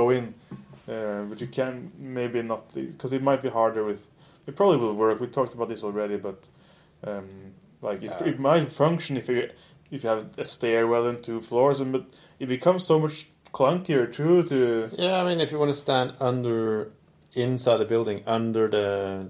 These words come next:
Speaker 1: Second
Speaker 2: the
Speaker 1: floor?
Speaker 2: se-, yeah, it
Speaker 1: How
Speaker 2: would
Speaker 1: does
Speaker 2: be
Speaker 1: that
Speaker 2: quite
Speaker 1: work, yeah?
Speaker 2: difficult, uh,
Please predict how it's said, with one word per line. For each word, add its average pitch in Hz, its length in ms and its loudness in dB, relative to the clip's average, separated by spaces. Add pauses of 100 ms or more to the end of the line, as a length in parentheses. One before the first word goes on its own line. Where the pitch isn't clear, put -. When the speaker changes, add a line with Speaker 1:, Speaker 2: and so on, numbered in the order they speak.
(140)
Speaker 1:
Second 117 360 -10
Speaker 2:
the 98 60 -8
Speaker 1:
floor? 135 360 2
Speaker 2:
se-, 110 60 -2
yeah, 110 240 -4 (200)
it 127 140 -8 (100)
Speaker 1:
How 127 60 -2
Speaker 2:
would - 40 0
Speaker 1:
does 113 80 -2
Speaker 2:
be 110 60 -4
Speaker 1:
that 117 200 -4
Speaker 2:
quite 117 160 -2
Speaker 1:
work, 104 80 -4
yeah? 113 60 -2
Speaker 2:
difficult, 113 400 -8 (160)
uh, 98 60 -10